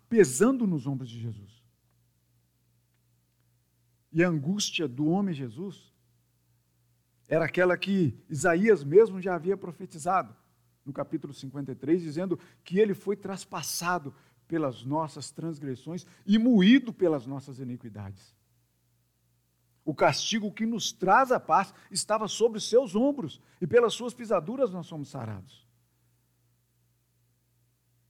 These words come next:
Não era fácil aquele momento. E os seus amigos perceberam isso. Mas, não obstante eles só terem percebido,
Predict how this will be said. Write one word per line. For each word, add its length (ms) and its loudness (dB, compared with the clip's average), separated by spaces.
Não 180 4
era 140 8
fácil 420 4
aquele 220 -4
momento. 480 -6
E 60 0
os 100 0
seus 180 0
amigos 560 -4
perceberam 680 2
isso. 320 -10
Mas, 300 -2
não 280 6
obstante 560 -2
eles 180 2
só 180 -6
terem 280 0
percebido, 800 0